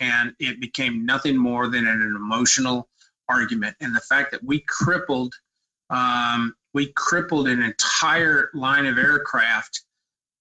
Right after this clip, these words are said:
um, in the United States based on two accidents in two third world countries,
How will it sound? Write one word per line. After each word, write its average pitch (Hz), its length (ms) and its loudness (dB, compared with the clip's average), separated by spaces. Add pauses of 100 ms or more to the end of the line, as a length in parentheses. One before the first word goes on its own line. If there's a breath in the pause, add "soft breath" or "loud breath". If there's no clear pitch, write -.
um, 123 560 -2
in 127 400 2
the 120 80 0
United 131 540 2
States - 520 -2
based 139 320 -2
on 120 340 0
two 180 280 2
accidents 135 680 -2
in 113 100 -10
two 127 180 -4 (220)
third 170 240 0
world 151 380 0
countries, 120 720 -2